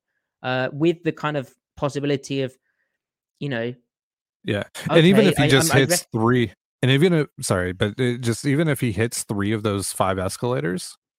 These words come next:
Speaker 2: like, he'll essentially make the franchise tag.
Speaker 1: Yeah.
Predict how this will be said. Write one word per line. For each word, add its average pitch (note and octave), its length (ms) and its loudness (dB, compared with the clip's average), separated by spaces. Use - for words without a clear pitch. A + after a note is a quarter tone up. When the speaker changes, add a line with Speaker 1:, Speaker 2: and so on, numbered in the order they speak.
Speaker 2:
like, G2+ 100 -4
he'll A2+ 280 -2
essentially B2 440 -2
make G2+ 200 -4
the - 80 -8
franchise - 400 -6
tag. - 220 -8
Speaker 1:
Yeah. F#3+ 120 -4